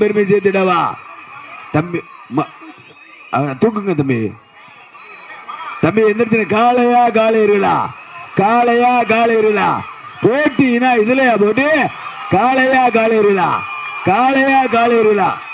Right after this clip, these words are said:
காளையா காளையர்களா? மல்லா கோட்டையா கீழே யூரா, மல்லா கோட்டையா கீழே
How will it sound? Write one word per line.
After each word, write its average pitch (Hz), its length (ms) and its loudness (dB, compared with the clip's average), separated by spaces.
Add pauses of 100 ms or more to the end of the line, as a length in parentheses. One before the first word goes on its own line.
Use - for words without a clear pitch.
(340)
காளையா 269 540 2 (140)
காளையர்களா? 226 560 2 (600)
மல்லா 262 340 2 (120)
கோட்டையா 247 640 2 (500)
கீழே 262 400 0
யூரா, 240 320 2 (760)
மல்லா 262 280 2 (100)
கோட்டையா 262 400 2 (140)
கீழே 247 220 2